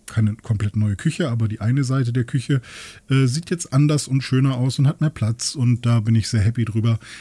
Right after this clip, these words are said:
Das heißt, ich hab aus meiner ganzen Wut und Verzweiflung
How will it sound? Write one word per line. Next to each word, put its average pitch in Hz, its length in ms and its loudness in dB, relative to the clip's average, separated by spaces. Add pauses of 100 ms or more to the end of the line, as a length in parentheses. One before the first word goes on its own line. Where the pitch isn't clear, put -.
(120)
Das - 200 -2
heißt, 170 400 0
ich 127 160 -4
hab 160 220 -2
aus 143 380 0 (680)
meiner 170 220 2
ganzen 165 440 4
Wut 170 300 6
und 139 100 2
Verzweiflung 147 920 2